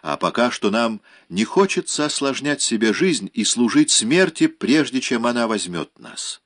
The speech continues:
Жизнь существует для себя самой,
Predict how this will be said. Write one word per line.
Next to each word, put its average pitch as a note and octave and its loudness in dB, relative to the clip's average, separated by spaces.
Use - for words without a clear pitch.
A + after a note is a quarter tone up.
Жизнь E3+ 4
существует C#3 2
для G2+ 2
себя G#2 -2
самой, G#2+ 0